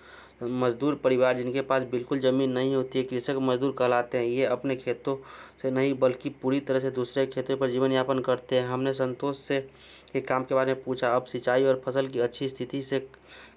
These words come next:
काम मिल जाता हो, जाता होगा। संतोष ने निशा-, निराशाजनक भाव से कहा, "फसलों की कटाई के समय काम आसानी से मिल जाता है, परंतु साल के बाकी दिनों में हमें मजदूरी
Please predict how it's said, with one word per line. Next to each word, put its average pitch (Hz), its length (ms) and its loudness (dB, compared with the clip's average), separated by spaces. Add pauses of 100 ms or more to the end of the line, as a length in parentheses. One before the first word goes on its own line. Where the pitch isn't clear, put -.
काम 135 180 2
मिल 135 280 4
जाता 131 300 4
हो, 131 380 0 (300)
जाता 123 340 0
होगा। 127 360 2 (560)
संतोष 139 480 0
ने 143 100 2
निशा-, 131 380 0
निराशाजनक 131 880 0 (1300)
भाव 123 260 0
से 135 160 0
कहा, 123 340 2 (840)
"फसलों 135 280 0
की 143 140 -4
कटाई 139 380 2
के 143 100 0
समय 139 360 0
काम 139 280 0
आसानी 135 380 0
से 143 120 -4
मिल 139 160 0
जाता 135 240 2
है, 131 100 2
परंतु 131 260 2
साल 135 360 0
के 139 180 -2
बाकी 131 400 -2
दिनों 135 360 0
में 139 120 0
हमें 135 160 0
मजदूरी 131 600 0